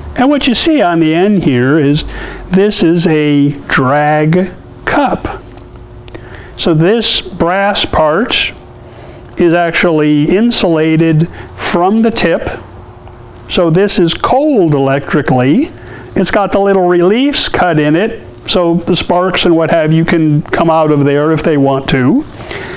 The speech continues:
But this allows you to go right down on your metal and drag across your metal this way without having to use that little wire guide.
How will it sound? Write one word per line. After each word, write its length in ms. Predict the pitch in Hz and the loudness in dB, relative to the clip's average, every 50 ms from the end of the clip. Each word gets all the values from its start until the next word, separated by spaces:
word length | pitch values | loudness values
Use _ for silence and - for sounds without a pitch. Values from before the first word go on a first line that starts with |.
| - - | -6 -2
But 140 | - 190 185 | 0 2 4
this 220 | 226 262 269 - | 2 2 2 0
allows 440 | 233 208 180 175 175 175 180 180 160 | 0 2 2 2 2 2 2 2 2
you 140 | 185 190 175 | 2 4 4
to 80 | 175 | 4
go 380 | 170 165 160 160 156 156 156 160 | 4 4 2 2 2 2 2 2
right 280 | 160 160 165 190 208 - | 2 2 2 2 2 2
down 280 | 185 185 185 190 185 | 2 2 2 4 4
on 160 | 185 185 180 | 4 4 4
your 100 | 170 170 | 4 4
metal 460 | 165 160 156 151 147 156 151 151 151 - - - - - - - - - | 4 4 2 2 2 2 2 2 0 -2 -6 -10 -12 -12 -14 -12 -4 -2
and 180 | 160 156 160 151 | 0 2 2 2
drag 340 | 160 160 165 170 165 160 | 4 4 4 4 4 2
across 440 | 165 147 - 170 165 160 151 - - | 2 2 2 2 2 0 0 0 0
your 80 | 185 170 | 2 2
metal 300 | 175 175 165 160 165 165 | 4 2 2 2 2 2
this 260 | 175 220 254 - - | 2 2 2 2 0
way 300 | 160 147 143 147 143 190 - - - - - - - - - - - - - - | 0 2 2 2 0 0 -4 -8 -14 -18 -18 -18 -16 -16 -14 -14 -14 -10 -2 0
without 320 | 202 190 190 202 208 190 | 2 2 2 2 2 2
having 300 | 190 190 185 185 180 175 | 0 0 2 2 2 2
to 60 | 175 | 2
use 320 | 180 175 175 180 180 175 170 | 4 4 4 4 4 4 2
that 180 | 190 175 165 | 2 2 4
little 220 | 170 170 165 165 165 | 2 2 2 2 4
wire 400 | 160 156 156 160 160 156 160 160 | 4 4 4 4 4 4 4 4
guide. 400 | 180 202 202 165 127 139 160 | 4 2 2 2 2 2 0